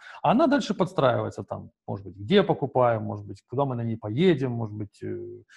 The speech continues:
как мы ее будем, в какой гараж мы ее поставим. Ну, не знаю, какие-то мелкие уже такие вопросы, которые меньше, которые, м, м, в, на расстоянии вытянутой руки, на расстоянии месяца-двух.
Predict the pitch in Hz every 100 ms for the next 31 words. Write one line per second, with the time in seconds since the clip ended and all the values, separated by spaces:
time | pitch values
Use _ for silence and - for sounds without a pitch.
0 | - _ - 117 120 117 110 107 104 104
1 | 104 101 - 117 123 120 120 117 113 110
2 | - - 196 170 233 240 127 110 - 208
3 | 180 180 202 196 147 135 147 123 - 135
4 | 127 160 - - 117 127 127 123 - -
5 | _ 139 170 127 - 107 107 127 120 _
6 | _ - 151 147 _ - 123 113 _ _
7 | - 123 131 147 143 165 151 143 139 135
8 | 123 120 117 _ 95 110 - 117 113 113
9 | 135 120 - 104 98 95